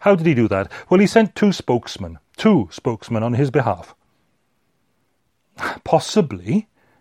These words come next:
because some of what God has to say is going to sound a little bit hard at first, and possibly because the message needed to appear to be properly authenticated, God appointed two spokesmen. The prophet Haggai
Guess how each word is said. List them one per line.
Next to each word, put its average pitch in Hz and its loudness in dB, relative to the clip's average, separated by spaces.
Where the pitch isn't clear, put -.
because 147 2
some 156 2
of 156 2
what 110 -2
God 107 -2
has 107 -2
to 113 -6
say 98 -8
is 120 0
going 113 -4
to - -12
sound 120 -2
a 117 0
little 107 -2
bit 104 -6
hard 101 0
at 101 -8
first, - -12
and 147 0
possibly 160 0
because 135 0
the 131 2
message 127 0
needed 170 4
to 135 2
appear 123 0
to 120 -2
be 113 -4
properly 139 0
authenticated, 117 -4
God 151 4
appointed 123 -4
two 220 4
spokesmen. 98 -16
The - -8
prophet 135 0
Haggai 139 2